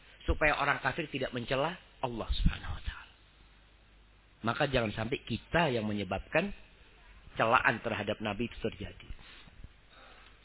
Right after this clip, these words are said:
Itu mungkin yang bisa kita lakukan. Dan kita laporkan di negeri kita,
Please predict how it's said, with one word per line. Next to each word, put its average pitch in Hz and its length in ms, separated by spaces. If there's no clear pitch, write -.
Itu 170 160
mungkin 180 260
yang 143 140
bisa 117 160
kita 113 160
lakukan. 104 400
Dan 156 160
kita 220 180
laporkan 208 400
di 120 140
negeri 120 240
kita, 143 500